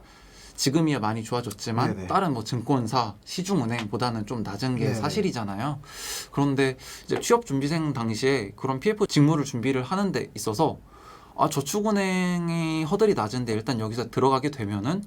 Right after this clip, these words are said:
Speaker 1: 추후에 대형 증권사라던가 아니면 오소형 증권사라던가 신탁사라던가 이런 쪽에 이직이 수월하다라는 말을 들었었고, 아, 그러면은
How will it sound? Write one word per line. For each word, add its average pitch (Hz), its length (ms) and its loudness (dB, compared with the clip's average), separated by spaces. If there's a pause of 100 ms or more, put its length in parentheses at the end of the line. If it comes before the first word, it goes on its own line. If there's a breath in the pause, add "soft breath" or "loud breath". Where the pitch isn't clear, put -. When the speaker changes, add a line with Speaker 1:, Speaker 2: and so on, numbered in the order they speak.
Speaker 1:
추후에 208 560 0 (720 soft breath)
대형 131 300 4
증권사라던가 101 960 -4 (160)
아니면 160 260 2
오소형 180 320 0
증권사라던가 104 840 -6
신탁사라던가 113 960 -2 (500 loud breath)
이런 175 300 6
쪽에 160 420 -2
이직이 143 580 -2
수월하다라는 131 1080 4
말을 113 280 -6
들었었고, 110 800 -2 (340 loud breath)
아, 165 160 6
그러면은 170 720 0